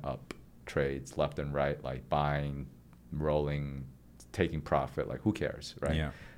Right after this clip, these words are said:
Speaker 1: Um, but as a result of all that action, it creates a lot of market inefficiencies. And,
Speaker 2: Mm-hmm.
Speaker 1: and so, you know, some of the H F T guys pick up on that. And, and so, you know, the profits are, are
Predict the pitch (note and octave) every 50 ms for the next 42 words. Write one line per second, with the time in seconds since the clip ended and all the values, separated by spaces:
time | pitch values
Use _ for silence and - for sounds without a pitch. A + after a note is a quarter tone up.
0 | - - - D#2+ E2 E2+ D#2+ D#2+ D#2 D#2+ - - - G#2+ G#2 - - A2 A#2 A2
1 | A2+ G#2+ G2 A2 A2 A2+ G#2 F#2+ F2+ F2 E2 D#2+ D2+ D#2 D#2 E2+ - - - C3+
2 | A#2+ F2+ - - - E2+ E2+ E2 - D#2 D2+ D2+ D2 D2 C#2+ C#2 C#2+ D2 C#2+ -
3 | - D2+ C#2 B1+ - - - - - - - - A#2 C3 C3+ A#2+ F2+ E2 D#2+ F#2
4 | F2+ E2+ D#2+ D#2+ D#2 D2+ - - D2+ D2+ D2 D2+ D2 D2 - - - - - -
5 | - - - D2+ D2+ - - E2 E2 E2 A#1+ D#2 D2+ - - - - D#2 D2 C#2+
6 | D2 C#2 C#2+ C#2+ C#2 C#2+ C#2 - - - E2 - D2 C#2+ D2 D2 D2 D2 D2 D2
7 | D2 F2 F#2+ - D2 - - D2 C#2+ - D#2 D2 C#2+ C#2+ D2+ C#2+ C#2 C2+ D2 C#2+
8 | - - - - - - - C2+ - - - - - C#2+ C2+ - - D2 C#2 C2+